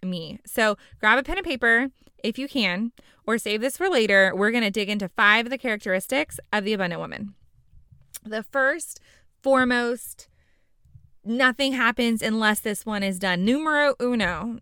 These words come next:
is she is saved. In Romans ten, nine to ten, it says that if you confess with your mouth Jesus is Lord and believe in your heart that God raised him from the dead,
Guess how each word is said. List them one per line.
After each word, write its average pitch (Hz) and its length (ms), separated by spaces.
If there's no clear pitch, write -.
is 262 120
she - 160
is 466 140
saved. 202 540
In 240 140
Romans 285 460
ten, 254 300
nine 220 220
to 208 80
ten, 202 280
it 202 80
says 196 200
that 202 160
if 202 120
you 196 80
confess 233 480
with 269 160
your 311 120
mouth 185 460
Jesus 214 420
is 226 160
Lord 170 340
and 214 140
believe 226 380
in 302 80
your 311 140
heart 196 320
that 196 160
God 190 260
raised 202 320
him 247 140
from 247 160
the 240 100
dead, 165 380